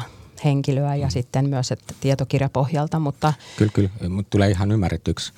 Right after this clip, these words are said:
Speaker 2: Ja, mutta Testerhän ei ole mikään kauhean tunnettu hahmo, kun vertaa vaikka johonkin Katri Valaan, että meillä niinku yleisöllä ja muilla ei ole hirveästi odotuksia siitä, minkälainen hahmo se on, kun taas Katri Valaa esittäessä, niin tietysti sitten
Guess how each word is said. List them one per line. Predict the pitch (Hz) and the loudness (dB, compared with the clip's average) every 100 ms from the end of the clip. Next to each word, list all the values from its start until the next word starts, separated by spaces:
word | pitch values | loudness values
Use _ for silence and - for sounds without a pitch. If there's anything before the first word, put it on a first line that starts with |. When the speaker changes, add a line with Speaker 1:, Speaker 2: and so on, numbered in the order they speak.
| - - - 92 | -20 -20 -4 -2
Speaker 2:
Ja, | |
mutta | 85 95 | 0 2
Testerhän | 101 131 131 95 85 | 6 4 6 2 2
ei | 90 92 | 2 0
ole | |
mikään | 95 98 | 2 2
kauhean | 90 92 92 | 2 2 4
tunnettu | 113 107 85 - | 4 4 2 0
hahmo, | 82 73 | -2 -2
kun | 76 80 | -2 0
vertaa | 80 80 76 | 0 2 0
vaikka | 73 - | -2 -2
johonkin | 76 78 76 | -4 -2 -2
Katri | 76 - 76 | -2 -2 0
Valaan, | 82 69 69 | 2 0 -6
että | 65 - | -8 -4
meillä | 76 73 78 | -2 0 -2
niinku | 76 82 98 | -2 -2 2
yleisöllä | 101 87 78 76 | 2 2 -2 -2
ja | 78 | -2
muilla | 78 76 | -2 -2
ei | 76 | -2
ole | 80 | -2
hirveästi | 71 76 - | -4 -6 -2
odotuksia | 80 78 - - - 73 | -2 0 -4 -6 -6 -4
siitä, | 80 78 | -4 -4
minkälainen | 82 82 78 73 - | -4 -2 -4 -6 -8
hahmo | 69 76 | -10 -8
se | 69 | -8
on, | 69 | -8
kun | 78 | -6
taas | 76 71 | -4 -4
Katri | 80 - 80 | -4 -4 -2
Valaa | 90 80 73 | 0 0 -2
esittäessä, | 67 - 71 71 85 | -6 -6 -6 -4 -6
niin | 73 | -4
tietysti | 76 - - | -6 -6 -6
sitten | - - | -8 -8